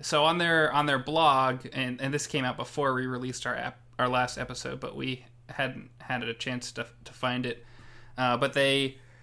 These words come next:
they recommend that you only, so you generate a certificate just like you would in Charles proxy, uh, that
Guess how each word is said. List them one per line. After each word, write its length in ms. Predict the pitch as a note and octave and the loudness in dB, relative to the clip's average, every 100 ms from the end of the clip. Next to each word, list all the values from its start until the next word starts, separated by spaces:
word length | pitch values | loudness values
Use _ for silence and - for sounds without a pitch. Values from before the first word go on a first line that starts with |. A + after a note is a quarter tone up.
| - - - - | -20 -20 -20 -2
they 180 | C#3 C3 | 2 4
recommend 640 | F3 F3+ D3 D3+ D3+ C3 | 4 4 2 4 4 2
that 180 | C3 - | -2 -2
you 420 | C3 B2+ B2 B2 - - - C#3 | -2 0 0 -2 -6 -20 -4 2
only, 760 | D3 D#3 D3+ D3+ D3 C#3+ C3+ - - - - - | 2 4 2 2 0 0 -4 -16 -20 -20 -20 -4
so 140 | C#3 | 0
you 160 | C3+ C#3 | 0 2
generate 380 | F3+ F3 E3+ | 2 4 6
a 60 | D3 | 4
certificate 500 | - C3+ D3+ C3+ D3+ | 2 -8 -8 -4 -2
just 140 | E3+ | 0
like 180 | E3+ E3 | 0 2
you 80 | D3+ | 4
would 100 | D3 | 4
in 80 | B2+ | 4
Charles 340 | D3 C3 A#2+ - - | 2 2 2 -6 -20
proxy, 680 | - C#3 B2+ - B2+ B2 - - - - | 2 4 4 0 -4 -4 -8 -18 -20 -2
uh, 280 | B2+ B2 B2 | 2 2 2
that 260 | B2+ A#2+ | -2 -6